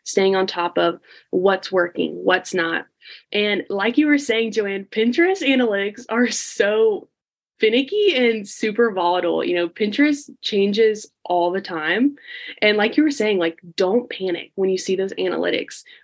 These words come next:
We actually look at them at thirty days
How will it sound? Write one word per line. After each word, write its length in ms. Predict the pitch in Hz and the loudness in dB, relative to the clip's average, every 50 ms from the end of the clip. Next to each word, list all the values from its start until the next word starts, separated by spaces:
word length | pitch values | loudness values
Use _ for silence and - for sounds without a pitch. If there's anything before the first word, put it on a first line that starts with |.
| _ - | _ -12
We 460 | - 180 208 233 254 302 339 370 - | -6 -2 2 4 4 4 4 4 2
actually 540 | 226 247 240 - - - 247 233 220 208 - | -2 -2 -2 0 0 0 0 0 0 -2 -4
look 240 | - 196 185 196 196 | -4 -4 -4 -2 -2
at 160 | 220 202 208 | -2 -4 -2
them 340 | - 190 185 180 180 180 - - | -2 -2 -2 -2 -2 -4 -4 -2
at 240 | 190 180 175 170 175 - _ _ _ _ _ _ - | -2 -2 -2 -2 -6 -10 _ _ _ _ _ _ 0
thirty 280 | 208 202 202 190 190 | 2 2 2 0 -2
days 480 | 175 165 - - - - - - - | -4 -4 -6 -8 -10 -10 -10 -12 -12